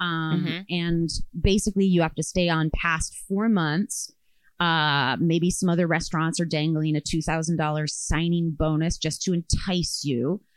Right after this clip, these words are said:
Speaker 1: Um,
Speaker 2: Mm-hmm.
Speaker 1: again, really nice, temporary, you know, little hit of money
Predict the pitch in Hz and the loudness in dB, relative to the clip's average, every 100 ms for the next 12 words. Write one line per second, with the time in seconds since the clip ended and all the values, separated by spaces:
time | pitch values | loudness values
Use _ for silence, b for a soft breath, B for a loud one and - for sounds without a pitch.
0 | _ _ _ - 202 196 202 160 151 180 | _ _ _ -2 2 2 2 0 -6 -10
1 | - 247 214 320 320 262 202 202 196 - | -4 -4 -2 2 4 4 6 4 2 -2
2 | - - - 185 196 302 440 440 - - | -14 -14 -6 0 2 4 2 0 -4 -18
3 | _ _ _ _ 214 240 254 277 139 123 | _ _ _ _ 4 6 6 4 0 -4
4 | - - - - 262 247 240 220 214 208 | -6 -8 -4 0 0 2 0 2 4 4
5 | 190 175 165 160 - 180 190 165 151 139 | 4 4 4 2 0 2 4 4 2 0
6 | - - - 185 202 196 - 254 - - | -4 -16 -6 0 2 2 2 0 -2 -2
7 | 180 190 185 196 160 147 | 0 4 4 4 2 0